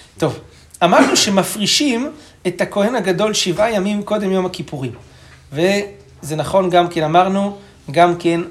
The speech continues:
להפריש את הפ-, את הכהן ששורף את הפרה שבעה ימים קודם השריפה של הפרה. וזה אנחנו לומדים מהמילואים, ששם כתוב, "כאשר עשה ביום הזה, ציווה השם לעשות לכפר עליכם", כלומר, כמו שבמילואים,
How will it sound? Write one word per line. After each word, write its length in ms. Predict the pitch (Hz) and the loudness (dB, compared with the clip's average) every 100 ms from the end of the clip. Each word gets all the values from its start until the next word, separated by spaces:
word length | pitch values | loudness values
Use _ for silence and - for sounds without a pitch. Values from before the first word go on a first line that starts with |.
| - | -8
להפריש 420 | - 135 190 180 | -10 -8 -6 -6
את 60 | - | -6
הפ-, 260 | - - | -8 -8
את 100 | 156 | -8
הכהן 340 | - - 180 202 | -8 -4 -4 -2
ששורף 420 | 165 - 151 170 | -4 -2 -2 -2
את 80 | - | -6
הפרה 480 | - 135 175 160 165 - - - | -4 4 4 4 0 -8 -20 -12
שבעה 340 | - 147 175 | -8 0 0
ימים 160 | 170 160 | 0 -2
קודם 280 | 160 165 160 | -4 -6 -4
השריפה 360 | 143 170 165 | -4 -4 -4
של 160 | 151 147 | -2 -4
הפרה. 260 | 147 131 135 - - - - - - - - | -4 -6 -8 -16 -20 -20 -20 -20 -20 -20 -14
וזה 160 | 147 165 | -4 0
אנחנו 240 | 208 - | 0 0
לומדים 380 | 165 160 202 202 208 - - | -2 0 0 -2 -4 -14 -12
מהמילואים, 800 | 147 147 139 135 127 190 233 247 233 - - | -4 -4 -2 -4 -2 0 0 -4 -10 -20 -20
ששם 400 | - - 185 175 160 | -10 -2 2 2 2
כתוב, 320 | 156 - 202 | -4 -4 -4
"כאשר 360 | 196 - - 175 | -2 -2 0 0
עשה 200 | 151 175 | 0 0
ביום 260 | 160 165 156 | 0 -2 -2
הזה, 280 | 143 180 185 - - - | 0 0 -2 -8 -20 -10
ציווה 320 | - 139 175 | -6 4 4
השם 260 | 156 180 | 4 0
לעשות 280 | 170 156 165 | 0 0 -4
לכפר 340 | 160 151 165 147 | -8 -10 -8 -6
עליכם", 400 | 135 202 202 185 - - | -6 -4 -4 -6 -12 -20
כלומר, 340 | - 160 170 160 | -6 0 4 2
כמו 120 | - 170 | 0 -4
שבמילואים, 640 | 165 160 151 160 190 | -4 -4 0 2 0